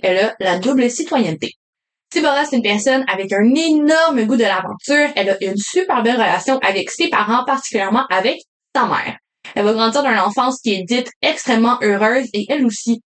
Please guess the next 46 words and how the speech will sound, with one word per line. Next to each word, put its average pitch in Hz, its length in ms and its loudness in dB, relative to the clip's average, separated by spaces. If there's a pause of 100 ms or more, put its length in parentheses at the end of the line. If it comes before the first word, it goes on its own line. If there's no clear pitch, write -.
(100)
elle 196 300 0
est - 220 -4
extrêmement 190 600 -2 (140)
heureuse. 202 380 -4 (220)
Lorsqu'elle 269 320 0
est 247 100 0
adolescente, 233 680 2
elle 208 80 0
va 190 80 2
se 190 60 -8
faire 220 200 -2
plusieurs 233 380 2
amis. 277 460 2
C'est 269 140 -2
quelqu'un 208 260 0
qui 247 80 -2
est 185 60 -2
très 240 200 -2
sociable. 220 680 0
C'est - 80 -4
un 208 80 -2
peu 359 120 0
le, 269 180 0
le 180 240 -2
pilier 233 380 2
du 196 120 -10
groupe 226 220 0
d'amis, 208 440 2
la 202 200 0
star - 340 -2
de 277 60 0
la - 160 0
fête. 214 760 0
Vous 214 180 2
irez 226 120 4
voir 240 280 2
les 208 180 -4
clichés 240 380 0
qu'on 214 100 0
va 190 100 2
avoir 202 200 0
publiés 214 260 0
sur 240 140 -2
notre 185 160 0
page 226 180 0
Instagram, 202 580 0